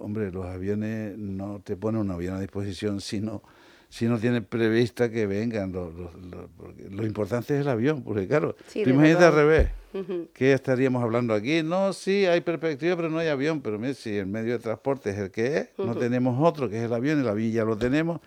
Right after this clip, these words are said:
Speaker 1: Hombre, pues ahora un poquito de empujón desde el patronato a publicitar allí, mm, hacer marketing allí donde haya que hacerlo profundamente, m-, mucho digital también. Y yo creo que las plazas, porque, mm,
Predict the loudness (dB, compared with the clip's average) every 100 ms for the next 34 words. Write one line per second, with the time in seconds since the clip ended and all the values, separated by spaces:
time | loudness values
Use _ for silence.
0 | _ -20 -20 -18 -6 -2 -2 0 2 4
1 | 2 0 -2 -2 -2 -2 0 2 4 2
2 | -4 -20 -20 _ _ -10 -6 -4 -4 -4
3 | -4 -4 -4 -2 0 0 -2 -4 -4 -6
4 | -6 0 0 2 0 -2 -2 -2 -4 -8
5 | -8 -8 -4 -2 0 -2 -2 -4 -4 -4
6 | -4 -4 -4 -4 -4 -4 -4 -4 -4 -6
7 | -4 -4 -4 -6 -8 -8 -4 -2 0 0
8 | -2 -4 -6 -6 -6 -8 -6 -4 -2 -2
9 | -2 -4 -4 -2 -2 -2 -6 -4 -6 -6
10 | -12 -20 -20 -20 _ _ -8 -6 -6 -8
11 | -6 -4 -4 -4 -4 -4 -4 -4 -2 -2
12 | -4 -6 -10